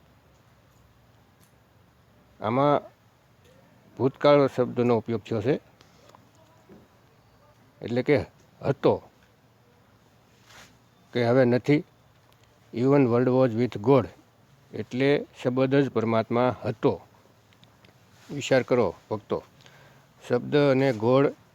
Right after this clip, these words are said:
બે ચીજ છે. અહીં ગોળ અને શબ્દ, ગોળ તો હંમેશા ગોળ જ રહેશે, તે તો નહોતા કે ના છે, તે તો હંમેશા માટે છે.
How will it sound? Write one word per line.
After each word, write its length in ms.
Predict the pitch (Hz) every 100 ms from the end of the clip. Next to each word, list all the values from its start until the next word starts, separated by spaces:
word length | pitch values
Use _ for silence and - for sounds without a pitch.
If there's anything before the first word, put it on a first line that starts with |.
| _
બે 240 | 110 127 127
ચીજ 220 | - 101
છે. 320 | - 92 87
અહીં 240 | 110 113 104
ગોળ 320 | 120 143 147
અને 220 | 123 120
શબ્દ, 340 | - 151 156 120 113 131 _ _ _ _ _ _ _ _ _ _ _ _ _ _ _ _ -
ગોળ 180 | 117 139
તો 180 | 139 131
હંમેશા 320 | 131 131 131
ગોળ 260 | 123 139 139
જ 40 |
રહેશે, 380 | 127 127 131 131 - - _ _ _ _ _
તે 100 | 113
તો 160 | 113 117
નહોતા 320 | 117 127 123
કે 180 | 113 98
ના 180 | 110 104
છે, 260 | 123 127
તે 400 | 135 _ _ 110
તો 120 | 110
હંમેશા 400 | 92 104 120 -
માટે 280 | 117 113 107
છે. 220 | - 113